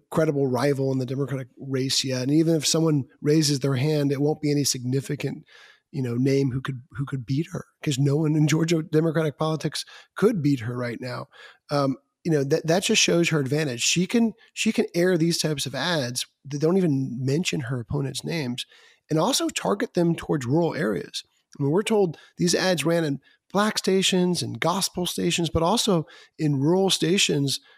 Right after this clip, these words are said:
in majority white, predominantly white areas in, in Georgia where, you know, where if she shaves off a few Republican points and picks up, you know, a little bit of support, it can turn a very close race into a, into a Democratic victory.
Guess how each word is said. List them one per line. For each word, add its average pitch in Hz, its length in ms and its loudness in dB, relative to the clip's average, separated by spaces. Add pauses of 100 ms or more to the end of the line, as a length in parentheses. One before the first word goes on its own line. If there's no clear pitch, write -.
(160)
in 143 160 2
majority 143 500 2
white, 139 380 0
predominantly 139 480 0
white 131 280 -4
areas 135 460 -2
in, 147 140 -2 (100)
in 147 140 -4
Georgia 156 500 -2
where, 147 440 0 (220)
you 170 100 0
know, 147 340 -2 (540)
where 160 260 0
if 156 80 0
she 185 160 0
shaves 185 400 2
off 185 240 0
a 165 60 -8
few 180 180 -4
Republican 160 480 -2
points 214 320 0
and 135 100 -12
picks - 240 -10
up, - 160 -8 (320)
you - 80 -12
know, 131 80 -4
a - 20 -4
little 151 300 4
bit 165 140 0
of 156 80 0
support, 175 480 0 (460)
it 165 120 -2
can 180 140 2
turn 160 180 4
a 139 60 2
very 151 260 2
close 156 380 0
race 147 320 0
into 139 400 -2
a, 120 100 -6
into 143 220 -2
a 131 40 -4
Democratic 135 440 -2
victory. - 420 -6